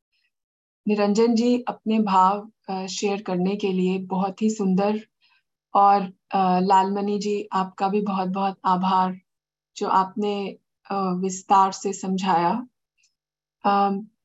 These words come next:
तो मैं, अ, पूछना चाहूंगी, दीप्ति जी, आप भी कुछ, अ, शेयर करना चाह रहे थे?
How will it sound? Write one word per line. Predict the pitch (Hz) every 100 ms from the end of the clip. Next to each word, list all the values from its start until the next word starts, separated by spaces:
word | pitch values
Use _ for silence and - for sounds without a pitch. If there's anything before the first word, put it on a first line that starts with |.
| -
तो | 220
मैं, | 220 226 226 220
अ, | 190 185 185 - _ _ -
पूछना | 240 220 247 262
चाहूंगी, | 262 254 254 247
दीप्ति | 208 208 - 240
जी, | 233 247 240 -
आप | 196 196 202 -
भी | 226
कुछ, | 220 226 226 - -
अ, | 196 185 180 175 180 _ _ _ _ -
शेयर | - 208 208
करना | 208 202 202
चाह | 202 196
रहे | 190 196
थे? | 214 233 254